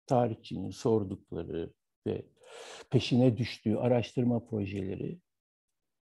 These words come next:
bir şekilde ilişkili. Yine kendimden örnek vereyim. Yetiştiğim yılların siyasal hareketliliği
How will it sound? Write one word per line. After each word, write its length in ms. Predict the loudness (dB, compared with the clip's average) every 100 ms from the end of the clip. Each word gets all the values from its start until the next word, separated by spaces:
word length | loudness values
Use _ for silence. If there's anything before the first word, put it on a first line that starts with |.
| _ _ 2
bir 80 | 2
şekilde 760 | 4 0 2 -2 0 -4 -6 -16 -6
ilişkili. 600 | -4 -4 -6 -10 -10 -12 _ _ _ _ _ -20 _ _
Yine 240 | 4 4
kendimden 500 | 6 6 8 8 8
örnek 420 | 8 6 4 -2 -6
vereyim. 260 | -4 -6 -10 _ _ _ -20 -20 -20 -20 -20 _ _ _ _ 6
Yetiştiğim 600 | 6 8 2 4 6 8
yılların 400 | 8 10 10 8
siyasal 600 | 6 6 6 6 4 4
hareketliliği 1200 | 4 4 2 0 0 -2 0 2 2 2 0